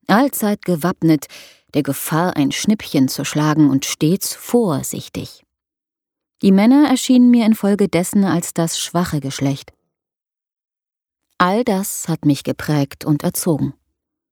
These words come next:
Es war das Normal meiner Kindheit.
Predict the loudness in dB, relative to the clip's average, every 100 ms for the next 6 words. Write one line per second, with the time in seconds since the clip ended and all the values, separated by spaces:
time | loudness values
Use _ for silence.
0 | _ _ 0 2 0 0 0 -2 2 2
1 | 4 4 6 4 4 2 4 2 0 2
2 | 0 2 -2 -4